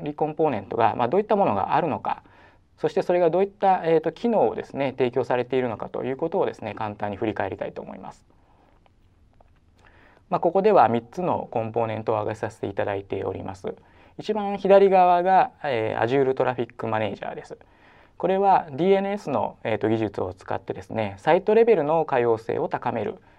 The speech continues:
えーと、技術、コンポーネントになっております。真ん中のAzureロードバランサーはインライン型のコンポーネントになっております。こちらは、えー、ティーシーピーやユーディーピ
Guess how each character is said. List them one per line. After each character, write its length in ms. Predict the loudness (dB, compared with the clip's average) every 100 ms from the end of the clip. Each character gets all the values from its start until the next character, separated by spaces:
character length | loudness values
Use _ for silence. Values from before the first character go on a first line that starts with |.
| -8
え 220 | -6 -6
ー 0 |
と、 100 | -6
技 100 | -8
術、 220 | -8 -10 -12
コ 160 | -10
ン 80 | -8
ポ 120 | -6
ー 20 | -6
ネ 120 | -8
ン 40 |
ト 80 | -8
に 60 | -6
な 100 | -8
っ 40 |
て 200 | -10 -14
お 40 |
り 60 | -14
ま 100 | -16
す。 180 | -20 _ _ _ _ _ _ _ _ _ -4
真 160 | 0 2
ん 40 |
中 240 | 0 0
の 280 | 4 4 2 2
Azure 480 | 2 4 2 4
ロ 160 | 4 4
ー 20 |
ド 100 | 4
バ 120 | 4
ラ 100 | 2
ン 100 | 0
サ 140 | -6 -10
ー 160 | -6
は 220 | -4 -4 -4
イ 40 | -4
ン 100 | -2
ラ 120 | -2
イ 60 | -2
ン 80 |
型 180 | -4 -4
の 140 | -4 -2
コ 120 | -4
ン 60 |
ポ 100 | -2
ー 20 | -4
ネ 80 | -4
ン 60 |
ト 100 | -12
に 60 | -16
な 100 | -18
っ 40 |
て 160 | _ -18
お 60 |
り 80 | -16
ま 160 | -20 -20
す。 160 | -20 -20 _ _ _ _ _ _ -20 _ -14
こ 120 | -6
ち 120 | 0
ら 100 | 2
は、 260 | 6 6 4
え 180 | 2 0
ー、 60 | 0
テ 60 |
ィ 20 | -4
ー 20 |
シ 120 | -2
ー 40 | -4
ピ 140 | -2
ー 100 | -4
や 160 | -4 -2
ユ 140 | 0
ー 40 | 0
デ 80 | -2
ィ 40 |
ー 40 |
ピ 160 | -4